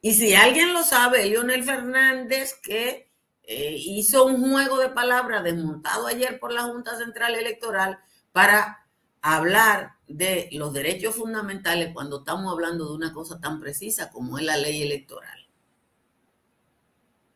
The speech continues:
Lo que dice la Junta con su resolución de ayer es: "Nosotros ratificamos lo mismo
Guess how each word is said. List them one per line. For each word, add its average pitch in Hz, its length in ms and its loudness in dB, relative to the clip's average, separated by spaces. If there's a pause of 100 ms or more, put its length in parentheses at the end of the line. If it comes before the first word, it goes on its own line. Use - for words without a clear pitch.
(840)
Lo 160 300 6
que 147 140 2
dice 190 340 6
la 277 240 8
Junta 254 380 -2
con 147 180 -8
su 143 120 -10
resolución 139 680 -4
de 226 80 -2
ayer 170 340 0
es: 156 80 -4
"Nosotros 175 500 -4
ratificamos 208 720 -4
lo 208 120 0
mismo 165 460 -4